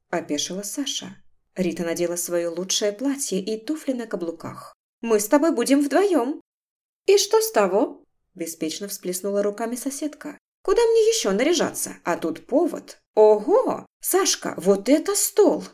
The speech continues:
А по какому случаю?» Она отмолчалась. Они чинно расселись, включили тихую музыку и начали ужинать. Вино, которое Саша купила, неожиданно оказалось очень пьяным, и у нее, как всегда, во хмелю развязался язык.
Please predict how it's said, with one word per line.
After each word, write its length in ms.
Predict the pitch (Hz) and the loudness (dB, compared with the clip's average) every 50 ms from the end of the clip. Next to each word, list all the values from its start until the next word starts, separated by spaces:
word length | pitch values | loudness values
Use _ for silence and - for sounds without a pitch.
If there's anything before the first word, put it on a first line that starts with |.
| _ - | _ -10
А 80 | - | -6
по 120 | 247 - 285 | 0 0 2
какому 360 | 294 311 302 - 381 415 453 | 2 2 2 2 -2 -2 -2
случаю?» 680 | 466 - - 440 403 285 - - - 139 - - 190 - _ _ _ _ _ _ _ _ - | -2 0 2 2 2 2 0 0 -2 -2 -4 -6 -10 -16 _ _ _ _ _ _ _ _ -4
Она 320 | - 269 277 285 339 339 | -2 0 0 0 -2 -4
отмолчалась. 920 | 311 320 - 233 202 175 180 - - - - 196 - - - - - - - _ _ _ _ | -8 -8 -8 -8 -8 -8 -6 -8 -8 -8 -10 -14 -14 -10 -10 -8 -8 -10 -12 _ _ _ _
Они 280 | - 269 277 285 294 294 | -2 0 0 2 0 -2
чинно 400 | 294 - - 349 330 302 247 208 | -4 -4 -6 -4 -4 -4 -4 -4
расселись, 640 | 175 165 175 - - - 208 254 277 294 285 - - | -4 -4 -4 -4 -4 -4 -4 -4 -4 -6 -6 -8 -10
включили 480 | - - - 180 180 - - 190 170 | -10 -8 -8 -6 -4 -4 -4 -4 -6
тихую 440 | 170 - - - 170 - - 165 156 | -6 -8 -8 -10 -10 -8 -8 -8 -8
музыку 480 | 156 160 190 220 254 269 277 - - 302 _ | -6 -8 -8 -8 -8 -10 -10 -12 -18 -14 _
и 100 | - 302 | -6 -4
начали 440 | 262 208 175 - - - - 202 214 | -4 -4 -6 -6 -8 -8 -8 -12 -12
ужинать. 600 | 202 - - - - - 190 190 190 - - - _ _ _ _ _ - | -12 -12 -14 -12 -12 -14 -14 -12 -12 -12 -12 -12 _ _ _ _ _ -10
Вино, 380 | 175 170 180 180 180 220 302 | -6 -4 -4 -2 -2 -4 -4
которое 360 | 302 - - 185 175 165 165 165 | -6 -6 -8 -6 -6 -6 -6 -6
Саша 320 | 165 - 175 - - 269 | -6 -6 -6 -6 -6 -8
купила, 520 | - - - - - 277 277 214 285 294 285 - | -8 -12 -12 -8 -6 -6 -6 -6 -8 -10 -12 -12
неожиданно 640 | - 226 240 247 262 269 311 302 285 269 247 247 240 | -10 -6 -6 -4 -4 -4 -4 -2 -2 -2 -4 -4 -10
оказалось 540 | 226 220 - 196 180 185 190 202 196 - - | -10 -8 -8 -6 -6 -6 -8 -8 -10 -10 -8
очень 340 | - 202 202 - - 220 220 | -6 -6 -6 -6 -8 -8 -10
пьяным, 640 | 214 247 240 285 311 302 233 190 - - 190 190 _ _ - | -10 -8 -6 -4 -4 -4 -4 -6 -8 -10 -14 -16 _ _ -8
и 100 | - 240 | -6 -6
у 80 | 233 240 | -6 -6
нее, 280 | 240 240 233 254 262 | -8 -8 -8 -8 -8
как 180 | 262 - 381 381 | -6 -6 -8 -8
всегда, 500 | - - - 359 - - 294 330 311 - | -6 -6 -6 -6 -6 -6 -6 -6 -4 -2
во 100 | - - | -2 -4
хмелю 540 | - - - 165 165 151 151 185 - - - | -4 -4 -8 -6 -6 -6 -6 -6 -8 -10 -8
развязался 640 | - 262 - 196 185 180 - 151 143 147 - - 160 | -6 -6 -4 -4 -6 -6 -4 -4 -6 -6 -6 -8 -6
язык. 540 | 143 147 143 - 185 185 _ - - - | -6 -6 -6 -8 -12 -16 _ -20 -20 -20